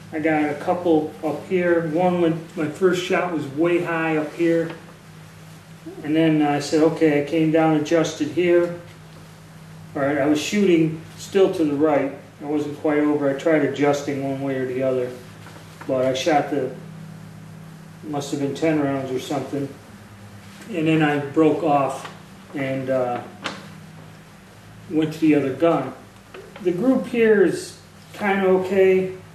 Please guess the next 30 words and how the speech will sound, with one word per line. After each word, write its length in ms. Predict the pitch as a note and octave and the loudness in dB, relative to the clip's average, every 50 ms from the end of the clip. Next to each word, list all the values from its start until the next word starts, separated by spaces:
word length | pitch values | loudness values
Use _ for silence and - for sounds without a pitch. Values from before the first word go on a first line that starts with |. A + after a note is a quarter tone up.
| - - | -8 -2
You 100 | D#3+ D#3+ | 0 2
know, 140 | E3 D#3+ | 4 6
you 120 | D#3+ D#3+ E3 | 6 6 6
gotta 180 | F3 E3+ E3 | 6 4 4
remember 380 | D#3+ D#3+ E3+ E3+ E3+ D#3+ D#3+ D#3 | 4 4 4 2 2 4 4 4
I'm 180 | D3 C#3+ C#3 C#3 - - - | 4 2 0 -2 -6 -12 -12
moving 600 | D#3 D#3 E3+ F3+ F3+ D#3+ D#3 E3 D#3 D3+ D3+ D3 | -6 -4 -2 0 0 2 2 2 2 2 2 0
my 140 | C#3+ C#3 C3 | 0 -2 -2
sight 440 | B2 - - F#3+ E3+ D#3+ E3 - - | -2 0 2 2 4 4 2 0 0
picture 500 | F3+ D3+ D3 - - E3+ E3 D#3+ D#3+ D#3 | 0 0 0 -2 0 2 4 4 4 2
and 140 | D3 - - | 0 -2 -4
trying 340 | - E3 D#3 D#3 D#3 D3 | -4 -2 -2 0 0 0
to 80 | D3 C#3 | -2 0
do 240 | C3+ D#3 D#3 D3+ D3 | 2 2 2 2 0
some 340 | - - D3 C3+ B2+ A#2+ - | -4 -6 -8 -10 -10 -12 -14
Kentucky 460 | - B2+ - D#3 E3 D#3+ E3 - C#3+ C#3 | -14 -12 -6 -4 -4 -4 -2 -2 -4 -2
windage 580 | C3+ D#3 D#3+ D#3 D3+ D3+ D3+ D3 C#3+ C3+ B2+ | 0 2 2 4 4 6 4 4 4 0 -4
and 220 | C3 C3 B2+ B2 B2 - - - - - - - - - - - - - - - - - - - - - - - | -8 -8 -8 -10 -12 -14 -18 -20 -20 -20 -20 -20 -20 -20 -20 -20 -20 -20 -20 -20 -18 -20 -20 -20 -20 -20 -14 -6
changing 340 | - F#3 F#3 E3+ E3 D#3+ D#3+ | -2 0 0 0 0 -2 -2
my 120 | D#3 B2 | -2 -4
point 360 | - - - F#3 F3+ E3 D3+ D3 | -4 -6 -4 -2 0 0 2 2
of 60 | D#3 | 2
aim 340 | D#3+ E3 E3 D#3+ D3+ D3 D3+ | 4 4 4 4 4 2 0
once 200 | D#3 D3 - D3+ | -2 -2 -2 -4
I 80 | C#3 | -4
found 360 | C#3 - - D#3+ D#3 D3+ C#3+ | -4 -4 -4 -2 -2 -2 -2
I 80 | C3+ C3 | -4 -4
was 120 | C3 B2+ | -6 -4
down 320 | - - D3 C3 C3 C3 - | -2 -2 -2 -2 -2 -6 -4
here. 380 | - D#3+ D#3 C#3 A#2 - - | 0 0 2 2 0 -2 -6